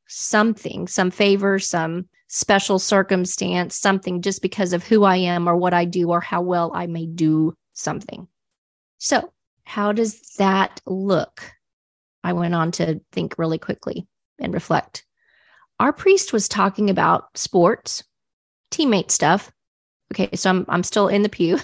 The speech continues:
<laughs> supposed to be listening, but I'm having a, a moment. And so I'm like, "Okay, test the theory, test the theory, test the theory." This is when I wanted to come back to the place about repeats from the first part.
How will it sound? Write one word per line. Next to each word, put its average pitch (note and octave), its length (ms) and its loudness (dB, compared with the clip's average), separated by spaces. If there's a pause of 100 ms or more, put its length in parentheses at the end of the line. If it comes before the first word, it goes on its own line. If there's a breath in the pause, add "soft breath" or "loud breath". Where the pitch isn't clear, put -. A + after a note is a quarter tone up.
<laughs> - 120 -20
supposed - 340 -6
to - 60 -8
be A#3+ 80 2
listening, F#3 460 0 (320)
but G3 160 0 (100)
I'm F3+ 180 2
having F#3+ 300 -2
a, D#3+ 140 -2 (100)
a F3 100 -4
moment. F3 440 0 (180)
And F#3+ 120 -4
so G3+ 100 0
I'm F#3+ 100 0
like, D#3+ 140 -2
"Okay, G3+ 220 -2
test G3 280 -2
the G3 60 -2
theory, F#3 300 0
test - 280 -6
the - 80 -8
theory, F#3+ 320 0
test - 260 -6
the G3+ 60 -8
theory." - 400 -2 (580)
This D4 180 2
is A4 180 4
when G3 480 2 (320)
I F#3 140 2
wanted F#3 240 2
to F3 60 0
come F3 300 0
back - 500 0 (340)
to F#3 400 2
the F3+ 100 -2
place - 680 -4 (460)
about F3 340 2
repeats - 580 0 (420)
from E3+ 160 -2
the E3 80 0
first - 260 -2
part. - 260 -2